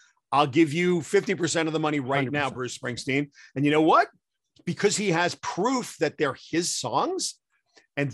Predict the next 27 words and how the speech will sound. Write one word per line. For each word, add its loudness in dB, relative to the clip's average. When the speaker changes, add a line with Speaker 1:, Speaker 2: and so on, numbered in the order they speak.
Speaker 1:
th-, 4
that -2
proof -2
can -8
be -4
transferred -2
or -2
securitized. -4
That's -2
what 2
an 0
N 0
F 0
T -2
is. 0
It -8
says -2
you, -2
Seth, -2
are -4
the -8
owner 0
of -10
this -10
image. -6
The -6
image, 0